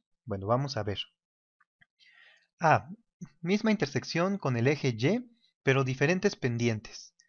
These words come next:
No, no, no queremos que tenga diferentes pendientes. Dije que, que deben de tener la misma dirección, o sea, la misma pendiente.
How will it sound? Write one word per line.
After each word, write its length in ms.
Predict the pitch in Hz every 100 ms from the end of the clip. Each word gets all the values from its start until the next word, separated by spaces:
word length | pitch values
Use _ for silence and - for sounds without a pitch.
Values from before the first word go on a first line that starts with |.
| _ _
No, 200 | 135 131
no, 140 | 139 180
no 240 | 180 175
queremos 340 | 185 180 175
que 80 | -
tenga 240 | 135 135 143
diferentes 480 | 117 117 127 135
pendientes. 640 | 139 143 185 208 131 135 -
Dije 400 | 147 143 139 151
que, 340 | 120 107 110 _
que 100 | 113
deben 200 | 123 143
de 100 | 117
tener 340 | 113 120 135 - - _
la 140 | - 117
misma 260 | 127 131
dirección, 440 | 123 135 143 214 196
o 40 |
sea, 160 | 131 131
la 120 | 123
misma 320 | 120 117 127
pendiente. 500 | 143 135 160 160 117